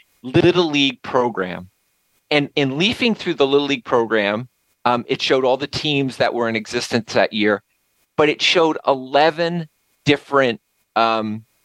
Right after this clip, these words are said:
uh, restaurants and bars and hotels that existed around Nassau Lake advertising for the local Little League. And it was such a, a great find because it, it made you realize what the lake was like prior to the chemicals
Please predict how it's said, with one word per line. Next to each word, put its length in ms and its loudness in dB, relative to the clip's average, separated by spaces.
uh, 200 2
restaurants 760 -2
and 220 -4
bars 520 4
and 120 -6
hotels 640 0
that 140 2
existed 720 0
around 360 2
Nassau 360 -2
Lake 380 -2
advertising 1000 0
for 220 4
the 120 0
local 300 -2
Little 220 -2
League. 240 -2
And 120 2
it 40 2
was 180 -2
such 400 -2
a, 240 4
a 60 0
great 320 0
find 340 -2
because 360 -4
it, 140 0
it 160 -2
made 280 -2
you 120 -10
realize 560 0
what 440 -2
the 100 0
lake 340 -2
was 200 -8
like 540 -2
prior 400 0
to 160 -12
the 80 -10
chemicals 720 -2